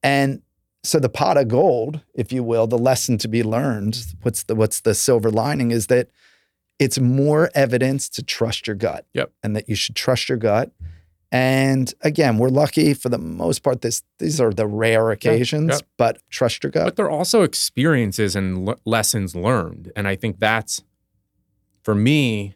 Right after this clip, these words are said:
Speaker 2: like, hearing you even talk about it, I
Speaker 1: Mm-hmm.
Speaker 2: mean, I've seen some of it, but hearing it, I think it's lessons learned and not assuming, like, every email request that comes in is gonna be, you know, eventually a deal. Like, you
Speaker 1: Right.
Speaker 2: really need to go through the process, figure out what it is.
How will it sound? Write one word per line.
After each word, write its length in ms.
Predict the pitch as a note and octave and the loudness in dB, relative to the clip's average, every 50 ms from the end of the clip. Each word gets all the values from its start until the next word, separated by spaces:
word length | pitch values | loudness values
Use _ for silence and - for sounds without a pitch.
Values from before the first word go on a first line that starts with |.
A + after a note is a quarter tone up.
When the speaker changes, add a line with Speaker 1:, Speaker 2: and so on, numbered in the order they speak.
| _ - | _ -4
Speaker 2:
like, 240 | G#2 G#2+ - - | -4 -4 -4 -6
hearing 380 | - - B2+ C#3+ C#3 C3+ B2+ A#2+ | -6 -2 2 2 4 4 2 2
you 140 | A2+ A2+ A2+ | 2 2 0
even 220 | A2 F#2 F#2+ F2+ | 0 0 -2 -4
talk 260 | - - A#2+ B2 - | -2 0 0 0 0
about 300 | - E2+ F2 D#2+ E2 D#2 | -2 -2 -2 -2 -2 -4
it, 140 | D#2+ E2 - | -4 -2 0
I 40 | B2 | 2
Speaker 1:
Mm-hmm. 140 | A#2+ - B2+ | 2 4 2
Speaker 2:
mean, 100 | B2 F#2+ | 2 2
I've 140 | G2 F#2+ - | 0 -2 -2
seen 180 | - A2+ G2+ F#2 | -4 -6 -4 -4
some 240 | - - A#2 A#2+ | -2 0 0 0
of 120 | A2+ F2+ F2 | 0 -2 -4
it, 160 | E2+ D#2+ - - | -6 -6 -6 -6
but 160 | G2 - - - | -6 -6 -6 -6
hearing 340 | - B2+ C3 B2+ A#2 G#2 F#2 | -4 -2 0 0 0 -2 -2
it, 180 | F2 E2+ - _ _ _ _ _ _ _ _ _ - - | -4 -6 -8 _ _ _ _ _ _ _ _ _ -6 -4
I 80 | G#2+ A2 | -2 -2
think 160 | C3 B2 B2 | 0 0 0
it's 120 | - - | -2 0
lessons 380 | G#2 G#2+ G2+ - G#2+ F#2 E2+ F#2+ | -2 -2 -2 -2 -4 -6 -4 -4
learned 300 | G2+ G#2+ G#2 E2+ F2+ G2 | -2 -2 -2 -4 -2 -2
and 160 | G#2 A2 A2+ | -2 0 0
not 220 | A#2 A#2 A#2 A#2+ | 2 2 2 2
assuming, 500 | A2+ G#2+ - - B2 A#2 A2 A2 G#2+ G2+ | 2 2 2 0 0 0 0 0 -2 -2
like, 280 | F#2+ F2+ E2+ F2 E2+ - _ _ _ _ _ _ _ - | -2 -2 -4 -4 -6 -8 _ _ _ _ _ _ _ 0
every 360 | C3+ C3+ B2+ A2+ B2 A#2+ A2+ - | 0 0 2 2 0 -2 0 0
email 360 | A#2+ B2 A#2+ G#2+ G#2 F#2+ F#2+ | -2 -2 0 0 0 0 -2
request 420 | F#2 F#2+ F2+ - - G#2 F2 - - | -2 -4 -2 0 0 0 0 0 -4
that 100 | - - | -6 -6
comes 280 | - G#2+ F#2+ F#2 F#2 | -4 -4 -4 -2 -2
in 220 | A2+ G#2 F#2 F2 F2 | -2 -2 -2 -2 -4
is 120 | F2+ F2+ | -6 -6
gonna 200 | F2+ G2+ F2+ F2+ | -6 -6 -6 -4
be, 280 | E2+ F2 F2 E2 D#2+ E2 D#2+ - - _ _ _ _ _ _ _ | -4 -4 -4 -4 -6 -6 -8 -10 -10 _ _ _ _ _ _ _
you 80 | G2+ F#2+ | -10 -8
know, 100 | F2 F2 | -8 -6
eventually 480 | F#2 G2+ G2+ F#2+ F2+ - - F#2+ F2+ | -4 -2 -2 -2 -4 -4 -4 -2 -2
a 60 | F2+ | -2
deal. 280 | E2+ D#2 F2+ E2 D#2 E2 | -2 -2 -4 -6 -6 -6
Like, 160 | F2 F2 G#2 | -6 -2 0
you 60 | A#2+ | 0
Speaker 1:
Right. 120 | A2 G#2+ G#2 | 0 2 2
Speaker 2:
really 240 | A2+ A2+ A2 G#2+ G#2 | 2 2 2 2 0
need 200 | G2+ G2+ F#2+ - | -2 -4 -4 -4
to 420 | - G2 F#2+ F#2 F2+ E2+ F2 E2 - _ _ _ _ _ _ _ | -4 -4 -4 -2 -4 -4 -6 -8 -12 _ _ _ _ _ _ _
go 180 | - B2 A#2+ A#2 | 0 2 2 2
through 160 | - - B2+ A2+ | 2 0 0 0
the 80 | A#2+ | 0
process, 580 | - - A#2 G#2 G#2 G#2 - - G#2 G2 - - | 0 2 2 2 2 0 0 0 0 0 -2 -2
figure 320 | - - A2+ G#2 A#2 A2+ | -2 -4 -2 0 0 2
out 140 | G#2 G#2 G2+ | 2 2 0
what 120 | G#2 G#2+ | 0 -2
it 120 | G2+ G2+ G2 | -2 -2 -2
is. 360 | F#2+ F#2 F#2 F#2+ F#2+ F#2 G#2 | -2 -2 -2 -2 -2 -4 -6